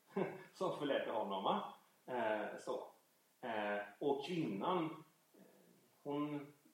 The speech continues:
skyller på ormen. Ehm, och nu tänkte jag att vi skulle gå in i smågrupper.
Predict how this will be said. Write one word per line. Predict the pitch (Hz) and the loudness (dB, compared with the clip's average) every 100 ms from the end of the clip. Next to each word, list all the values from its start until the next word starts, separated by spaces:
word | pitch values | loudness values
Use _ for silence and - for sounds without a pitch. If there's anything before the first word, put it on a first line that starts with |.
| - | -10
skyller | - 131 117 | -4 -2 -4
på | 117 - - | -6 -4 -6
ormen. | - - - 165 - _ _ _ _ _ _ _ _ _ - | -8 -12 -12 -12 -14 _ _ _ _ _ _ _ _ _ -12
Ehm, | 117 110 110 107 107 107 - _ _ _ _ _ _ - - _ _ _ _ _ - | -6 -4 -4 -4 -6 -12 -20 _ _ _ _ _ _ -20 -20 _ _ _ _ _ 2
och | 151 147 147 - - - - _ _ _ - | 4 4 2 -2 -14 -20 -20 _ _ _ 2
nu | 170 | 4
tänkte | 185 196 156 143 | 6 4 4 0
jag | |
att | 139 | 0
vi | 135 | -2
skulle | - 143 135 135 139 | -2 2 4 4 0
gå | 160 | -2
in | 156 143 127 123 | -2 -4 -4 -4
i | 139 120 113 - | -4 -4 -8 -12
smågrupper. | - 185 165 127 - 285 | -6 0 2 2 4 2